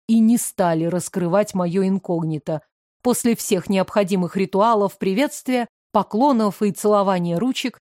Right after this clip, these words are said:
заявил он. Княгиня не садилась, демонстрируя своё недовольство, поэтому и он остался стоять. «Я так понимаю», аккуратно подбирая слова, начала она,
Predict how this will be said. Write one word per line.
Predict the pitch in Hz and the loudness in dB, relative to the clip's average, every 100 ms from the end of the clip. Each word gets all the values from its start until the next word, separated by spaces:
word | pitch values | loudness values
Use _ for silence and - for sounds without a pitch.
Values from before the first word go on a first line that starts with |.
| _ | _
заявил | 196 196 196 185 220 - | -2 0 2 0 -2 -2
он. | 202 180 156 _ _ _ | -2 -2 -4 _ _ _
Княгиня | - 285 233 285 269 269 254 226 | -2 0 2 2 4 4 2 0
не | 247 254 | 2 2
садилась, | - 262 214 269 214 156 147 | 2 0 0 -2 -4 -4 -6
демонстрируя | 165 190 208 196 - 202 233 214 196 | -2 0 2 2 -2 -2 0 2 0
своё | - 190 190 214 | 0 -2 0 2
недовольство, | 208 185 220 226 196 151 - - | 2 4 2 2 -2 -4 -6 -4
поэтому | 170 233 311 320 277 269 - _ - | 0 0 0 0 0 0 -2 _ -2
и | 285 | 2
он | 220 240 | 2 2
остался | 202 - 214 226 214 | 0 0 -2 -2 -6
стоять. | - 208 208 180 165 _ _ _ _ _ _ _ - | -4 -2 -2 -2 -8 _ _ _ _ _ _ _ -4
«Я | 240 233 240 233 233 - | 0 4 4 4 0 0
так | 240 196 - - | 0 0 -4 -4
понимаю», | 226 214 214 226 330 226 165 - _ _ _ | 0 2 2 2 2 0 -4 -12 _ _ _
аккуратно | - 226 _ 262 262 196 180 - 190 190 | -4 -4 _ 0 2 2 -2 -6 -2 -2
подбирая | - 208 180 214 185 | -2 -2 0 0 0
слова, | - 190 190 269 | 0 -2 0 0
начала | 220 - 226 226 | 0 0 0 0
она, | 226 185 147 | 0 -2 -6